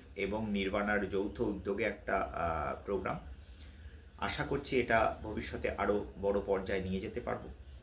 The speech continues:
এবং সবথেকে ভালো লাগবে যদি, আহ, তোমরা যারা ছোটরা এখন আর্ট প্র্যাকটিস করছো, তোমাদের যদি আমাদের এই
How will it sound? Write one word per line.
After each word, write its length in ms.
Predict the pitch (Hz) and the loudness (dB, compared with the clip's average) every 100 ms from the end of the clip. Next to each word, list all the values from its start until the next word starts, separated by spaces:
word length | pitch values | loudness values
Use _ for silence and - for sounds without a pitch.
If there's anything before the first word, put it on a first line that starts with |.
| - | -2
এবং 360 | 131 175 120 123 - - - | 6 8 8 6 -4 -14 -12
সবথেকে 480 | - 151 - 185 190 | -2 -2 0 0 0
ভালো 260 | 135 127 135 | 2 2 4
লাগবে 360 | 135 95 - - - | 2 0 -6 -8 -2
যদি, 380 | 113 104 107 - - | 0 0 -2 -2 -6
আহ, 220 | 90 82 - | -4 -4 -4
তোমরা 260 | 107 113 | -2 0
যারা 200 | 110 107 107 | 2 0 0
ছোটরা 520 | - 113 113 87 - - | -4 -4 -2 -2 -4 -8
এখন 420 | 92 - 98 95 - | -10 -4 -4 -4 -4
আর্ট 160 | 95 92 | -4 -4
প্র্যাকটিস 340 | - 92 - 98 - | -4 -6 -4 -10 -4
করছো, 260 | 98 - - | -6 -4 -6
তোমাদের 460 | 107 104 120 170 | -4 -2 0 -2
যদি 260 | 110 95 87 | 0 0 0
আমাদের 380 | 87 92 92 92 | 0 0 -2 -2
এই 140 | 98 | -4